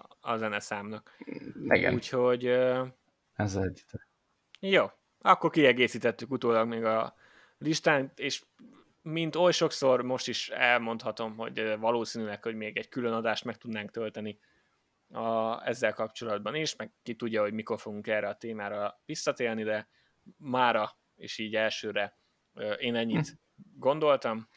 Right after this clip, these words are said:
Speaker 1: hogyha nem kívánod kiegészíteni.
Speaker 2: Nem, nem,
Speaker 1: Semmivel?
Speaker 2: szerintem, szerintem nem, úgyhogy ez
Speaker 1: Jó. Akkor ez volt az előzetes,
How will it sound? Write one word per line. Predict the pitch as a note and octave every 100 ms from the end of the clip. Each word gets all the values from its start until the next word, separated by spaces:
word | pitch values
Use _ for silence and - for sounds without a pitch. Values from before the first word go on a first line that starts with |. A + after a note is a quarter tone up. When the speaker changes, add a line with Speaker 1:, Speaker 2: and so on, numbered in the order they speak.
| -
Speaker 1:
hogyha | - A2+
nem | A2+ A2
kívánod | A2+ A2 G#2+ A2
kiegészíteni. | A#2+ B2+ C#3+ C3+ - A2 A2+ A2+ -
Speaker 2:
Nem, | B2+ A#2 A2 A2 A2 _ _
nem, | - F#2+ F#2
Speaker 1:
Semmivel? | F#2+ - G2
Speaker 2:
szerintem, | G#2+ B2+ G#2 F#2+ F#2+ F2+ - A#2+ - A2+ - B2 A#2+
szerintem | A2 F#2 F#2+ F2+
nem, | F2 E2+
úgyhogy | E2+ F#2 F2+
ez | E2+ - _ -
Speaker 1:
Jó. | A3+ C#3+ G#2+ - _ _ _ _ _ _ -
Akkor | F3 F#3+ D3
ez | A#2
volt | A#2+ G#2+
az | A2+
előzetes, | B2 A#2 A2+ A#2+ B2 C#3+ - -